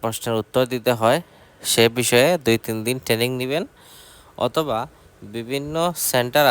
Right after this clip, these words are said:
আছে, সরকার চালু করেছে বিভিন্ন সেন্টার, যেখানে আপনার পনেরোশো ষোলোশো টাকার মতো সেন্টার জমা নেয় এবং আপনাদেরকে কাজ শি-, শিখিয়ে দেয়, কিভাবে কাজ করতে হয়।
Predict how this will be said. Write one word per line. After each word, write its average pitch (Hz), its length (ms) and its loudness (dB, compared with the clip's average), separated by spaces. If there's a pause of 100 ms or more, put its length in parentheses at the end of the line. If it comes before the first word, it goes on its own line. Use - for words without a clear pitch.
আছে, 107 200 -2 (920)
সরকার 117 560 4
চালু 120 260 6
করেছে 123 300 6
বিভিন্ন 113 420 0
সেন্টার, 120 460 0
যেখানে 117 360 2 (100)
আপনার 117 200 -2 (120)
পনেরোশো 117 480 4 (100)
ষোলোশো 110 360 -2
টাকার 113 280 4
মতো 113 280 4 (840)
সেন্টার 117 460 4
জমা 113 320 6
নেয় 151 220 2 (160)
এবং 120 180 6 (520)
আপনাদেরকে 117 540 4 (180)
কাজ 123 160 8 (160)
শি-, 123 500 2
শিখিয়ে 120 420 4
দেয়, 95 280 0
কিভাবে 117 360 4 (120)
কাজ 117 120 6 (120)
করতে 123 240 4
হয়। 139 200 2